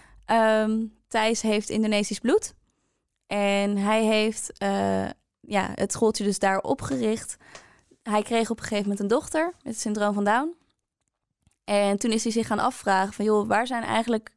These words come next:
in Indonesië of in Bali de kinderen met een beperking?" En toen, eh, is hij dat onderzoek gaan, gaan doen met zijn tweelingbroer,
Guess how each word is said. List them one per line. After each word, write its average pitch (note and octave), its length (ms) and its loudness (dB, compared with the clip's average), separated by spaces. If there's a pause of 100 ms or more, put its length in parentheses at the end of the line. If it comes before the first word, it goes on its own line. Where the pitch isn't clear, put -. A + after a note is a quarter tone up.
in A3 200 0
Indonesië G#3 760 2
of G3 120 -8
in G3+ 140 0
Bali G#3 380 2
de G3 80 -4
kinderen G#3 340 0
met F#3+ 120 2
een F#3 100 2
beperking?" F#3 640 0 (680)
En A3 540 2
toen, A#3 440 2 (120)
eh, F#3+ 560 2 (120)
is - 180 -2
hij G3 260 -2 (300)
dat G3+ 160 0
onderzoek C4 420 2
gaan, C#4+ 220 2
gaan A#3+ 300 -2
doen D4 320 2
met A#3 200 0
zijn G#3 120 0
tweelingbroer, C#4+ 720 2